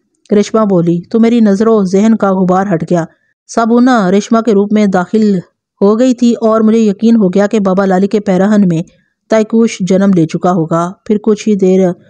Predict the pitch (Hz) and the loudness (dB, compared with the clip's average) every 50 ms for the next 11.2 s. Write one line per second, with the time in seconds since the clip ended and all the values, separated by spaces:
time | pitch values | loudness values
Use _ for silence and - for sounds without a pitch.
0 | _ _ _ - 190 202 214 202 196 208 202 202 185 175 180 196 208 190 175 175 | _ _ _ -4 -2 -2 0 0 0 0 0 0 0 2 2 2 2 0 -2 -4
1 | - _ _ _ _ _ - 214 214 214 226 214 - 214 196 190 185 - - 208 | -8 _ _ _ _ _ -2 0 2 2 0 0 0 -2 -2 -2 -2 -4 -4 -2
2 | - 196 180 - - 190 202 - 175 160 160 165 156 180 - _ _ _ _ _ | 0 0 0 0 0 -2 0 0 -2 -2 0 -2 -4 -6 -8 _ _ _ _ _
3 | _ _ - 311 294 277 302 294 311 320 320 311 - 311 311 311 - 285 - - | _ _ -2 0 2 2 2 2 2 2 2 0 0 -2 0 0 -2 -2 -2 0
4 | 233 214 208 214 220 226 226 220 220 220 226 240 226 208 214 233 226 - 214 185 | 0 0 2 2 2 2 4 2 2 2 2 2 2 2 2 0 0 0 0 0
5 | 170 160 160 156 156 180 _ _ _ _ _ _ - 202 196 196 - - 226 220 | 0 0 -2 -4 -6 -8 _ _ _ _ _ _ -2 0 0 0 0 0 0 0
6 | 214 196 185 190 202 214 214 202 190 - _ _ - 208 196 208 220 226 214 202 | 2 2 2 2 2 2 0 -2 -4 -8 _ _ -4 -2 0 0 0 0 0 0
7 | 196 226 151 - _ _ - 208 214 202 185 180 214 220 220 196 220 233 214 196 | -2 -2 -2 -6 _ _ -6 -4 -2 -2 0 0 2 2 2 2 2 2 2 2
8 | 180 - - 208 202 208 202 196 185 175 180 190 196 170 151 175 202 214 202 185 | 0 0 0 0 0 0 0 0 0 0 0 0 0 0 0 0 0 0 0 -2
9 | 180 - _ _ _ _ _ _ _ - 233 233 - 262 240 240 233 214 - 226 | -4 -8 _ _ _ _ _ _ _ -4 -2 -2 0 0 2 2 2 2 2 0
10 | 226 220 196 175 180 190 202 202 - 208 196 190 185 196 214 214 196 185 175 165 | 0 0 2 2 2 0 0 0 0 0 0 2 2 2 2 2 2 2 2 2
11 | 156 156 165 175 | 2 2 0 -2